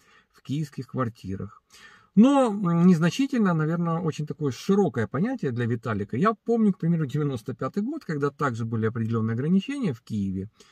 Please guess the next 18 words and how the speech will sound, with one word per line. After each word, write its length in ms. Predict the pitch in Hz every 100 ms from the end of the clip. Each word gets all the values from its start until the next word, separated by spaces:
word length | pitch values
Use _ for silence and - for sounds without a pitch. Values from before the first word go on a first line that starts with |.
| _ _ -
И 60 |
в 40 | 170
моей 140 | 233
квартире 360 | 269 247 302 233
была 160 | 196
температура 480 | 190 180 202 202 247
четырнадцать 580 | - 180 202 208 190 180
градусов. 480 | 135 107 95 - 107
Надо 260 | 127 127
было 220 | 127 127
ложиться 540 | 127 131 123 98 - - _ _ _
во 160 | 120 165
влажную 500 | 156 117 101 107 104
постель 540 | 151 147 - 262 277 - - - _ _ _
и, 280 | - 254 269
э, 140 | 262 220
в 720 | 185 170 170 175 180 160 123
одежде. 600 | 104 226 226 117 101